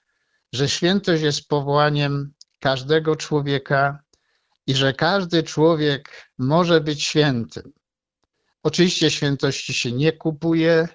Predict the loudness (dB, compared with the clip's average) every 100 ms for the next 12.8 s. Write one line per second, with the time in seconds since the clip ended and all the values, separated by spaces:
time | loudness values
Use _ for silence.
0 | _ -10 -4 -4 -4 -6 -4 -6 -4 -2
1 | 0 2 0 -2 0 0 0 -2 -4 -6
2 | _ _ _ _ _ _ -4 0 0 0
3 | 0 0 0 0 0 -2 -2 -2 -4 -2
4 | -4 0 0 0 -8 _ _ -12 -8 0
5 | 2 2 0 -4 -8 -10 -8 -8 0 2
6 | 4 2 2 -2 _ _ _ _ _ _
7 | _ -2 0 2 0 2 0 0 0 2
8 | 0 0 -8 -10 -16 _ _ _ _ -6
9 | -2 2 2 0 0 0 0 -2 0 0
10 | -2 -6 -6 _ _ _ -2 2 2 2
11 | 2 4 4 4 2 -4 -10 -8 -4 -2
12 | 0 0 2 2 0 -4 -12